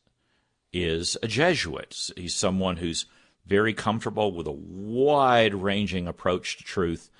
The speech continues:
and arguments and debates, and the Synod of Synodality seems to be the spirit of Vatican two put into action, and I think some of its supporters would say that,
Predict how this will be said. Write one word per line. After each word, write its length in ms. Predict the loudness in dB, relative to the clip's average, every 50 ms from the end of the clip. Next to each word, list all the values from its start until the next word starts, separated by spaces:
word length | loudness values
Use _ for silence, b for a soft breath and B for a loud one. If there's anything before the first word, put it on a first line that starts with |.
| b b b b b b b
and 300 | -4 -2 -2 -2 -4 -8 _ _ 0
arguments 640 | 4 4 4 4 4 2 0 0 0 0 -2 -2 -4
and 120 | -2 -2
debates, 560 | -4 -2 2 4 4 4 4 2 0 0 0 0
and 120 | 0 0
the 80 | 0 0
Synod 500 | 2 2 4 4 4 4 4 2 2 0
of 80 | 0
Synodality 800 | 0 0 0 2 2 2 4 6 6 6 6 4 2 0 -2 -2
seems 320 | -2 -2 -2 -2 -2 -2 -2
to 100 | -4 -4
be 300 | -4 -2 -4 -4 -4 -8 b b b b b b b b b b b _ _ _ _ _ _ _ _ _ _ _ _ _ _ _ _ _ -6
the 80 | -2
spirit 460 | 0 2 2 6 8 8 10 10 8 6
of 120 | 4 4
Vatican 420 | 4 4 4 4 2 0 -4 -6
two 320 | -4 -2 0 0 0 0 -2
put 300 | -4 -2 -2 -2 0 0
into 340 | 0 0 0 0 0 0 2
action, 480 | 2 2 2 0 -2 -4 -4 -6 -6 -8
and 140 | -6 -4
I 60 | -4 -4
think 180 | -4 -6 -8
some 220 | -6 -4 -4 -4 -4
of 120 | -4 -4
its 140 | -6 -4 -2
supporters 800 | -2 -4 -4 -6 -6 -4 -2 -2 0 -2 -4 -6 -6 -8 -8
would 160 | -8 -6 -4 -4
say 340 | -4 -2 0 2 2 2 2
that, 380 | 0 -4 -8 -8 -10 -14 -18